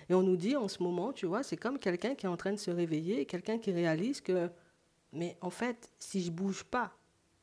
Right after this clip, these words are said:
ben, ben, cette situation, justement, elle va prendre fin,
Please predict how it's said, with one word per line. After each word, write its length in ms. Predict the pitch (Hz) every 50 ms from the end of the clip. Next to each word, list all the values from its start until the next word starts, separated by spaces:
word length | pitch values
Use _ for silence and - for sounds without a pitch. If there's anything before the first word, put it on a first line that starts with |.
| _ _ _ _ _ _ -
ben, 160 | 160 175 -
ben, 140 | - 170 175
cette 180 | - - 170 -
situation, 640 | - 180 170 - 180 170 165 160 - 233 233 220
justement, 500 | 165 156 180 - - 175 175 196 214 - -
elle 160 | 160 156 151
va 160 | 151 170 180
prendre 340 | 180 - - 208 220 233 226
fin, 260 | - - 285 302 311